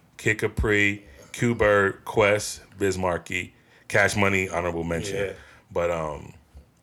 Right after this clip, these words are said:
Speaker 1: I'm not, I'm, I'm not a, I'm not, I'm not your regular traditional D J when it
Speaker 2: I
Speaker 1: comes to
Speaker 2: love it,
Speaker 1: this, this
Speaker 2: man.
Speaker 1: art form, man. Which is why I love you having me here.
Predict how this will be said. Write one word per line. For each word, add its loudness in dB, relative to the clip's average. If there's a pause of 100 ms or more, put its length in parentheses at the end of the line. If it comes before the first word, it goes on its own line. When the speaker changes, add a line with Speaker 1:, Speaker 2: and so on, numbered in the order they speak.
(220)
Speaker 1:
I'm 0
not, 4
I'm, -4 (160)
I'm 4
not 6
a, 6 (200)
I'm 4
not, 4 (280)
I'm 6
not 8
your 8
regular 8
traditional 6
D 4
J 6
when 4
it 2
Speaker 2:
I 0
Speaker 1:
comes 6
to 6
Speaker 2:
love 4
it, 8
Speaker 1:
this, 2
this 4
Speaker 2:
man. 2
Speaker 1:
art 4
form, 2
man. 2
Which 0
is -2
why 4
I 4
love 6
you 6
having 8
me 6
here. 6